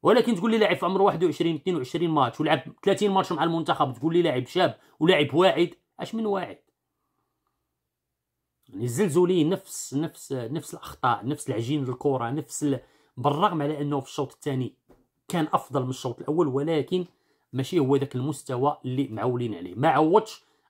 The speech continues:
اخو ماج حتى بنسبه خمسين في المية. وانا تنشوف على ان السكيتيوي، انت عندك اخو ماج كتريحوا المقابله الثالثه،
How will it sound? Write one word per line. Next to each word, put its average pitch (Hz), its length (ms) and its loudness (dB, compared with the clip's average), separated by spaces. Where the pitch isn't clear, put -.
اخو 165 220 0
ماج 180 220 0
حتى - 100 0
بنسبه 165 300 -2
خمسين 151 380 0
في 120 100 -6
المية. 101 260 -10
وانا 196 160 4
تنشوف 180 340 2
على 156 160 2
ان 156 140 0
السكيتيوي، 151 560 -2
انت 127 140 -2
عندك 147 260 0
اخو 156 280 0
ماج 95 240 -6
كتريحوا - 880 0
المقابله 143 520 2
الثالثه، 131 640 -4